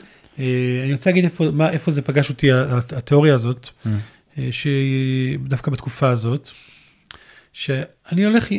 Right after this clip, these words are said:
Speaker 1: הלכתי עם איזו תחושה מהשביעי באוקטובר,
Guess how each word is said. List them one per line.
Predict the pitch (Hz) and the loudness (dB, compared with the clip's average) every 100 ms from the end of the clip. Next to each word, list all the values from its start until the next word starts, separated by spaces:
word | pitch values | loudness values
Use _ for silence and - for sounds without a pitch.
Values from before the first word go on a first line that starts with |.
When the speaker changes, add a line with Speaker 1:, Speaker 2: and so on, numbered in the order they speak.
| 175 | -2
Speaker 1:
הלכתי | 156 202 208 220 | 0 0 -2 -2
עם | 180 | -2
איזו | 190 | -2
תחושה | - 156 - 170 | -6 -4 0 0
מהשביעי | 147 143 139 131 127 127 120 - 135 156 | 2 0 0 -2 -2 -4 -6 -8 -6 -2
באוקטובר, | 170 151 131 123 120 117 117 117 - 180 151 156 | 0 0 0 -2 -4 -4 -6 -8 -4 0 0 -2